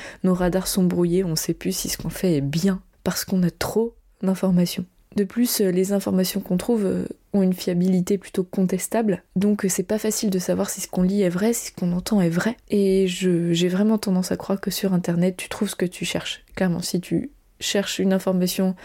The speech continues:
euh, avec un prisme particulier, tu trouveras toujours quelqu'un qui a ce prisme particulier. Si tu cherches l'inverse, tu trouveras aussi.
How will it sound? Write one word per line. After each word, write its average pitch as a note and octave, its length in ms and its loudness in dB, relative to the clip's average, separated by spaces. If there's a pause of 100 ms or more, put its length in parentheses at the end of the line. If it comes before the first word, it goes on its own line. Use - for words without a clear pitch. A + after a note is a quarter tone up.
(360)
euh, E3+ 140 2
avec F3+ 280 0
un F3 80 0
prisme F#3+ 320 0
particulier, G3 560 -2
tu - 120 -10
trouveras F3+ 340 -6
toujours F#3+ 300 -4
quelqu'un F#3 520 -2
qui - 220 -16
a F#3+ 140 0
ce - 100 -8
prisme F3 320 -2
particulier. E3+ 540 -6
Si - 100 -8
tu - 100 -12
cherches - 260 -4
l'inverse, F3+ 280 0
tu F#3 140 -6
trouveras E3 260 -2
aussi. - 200 -10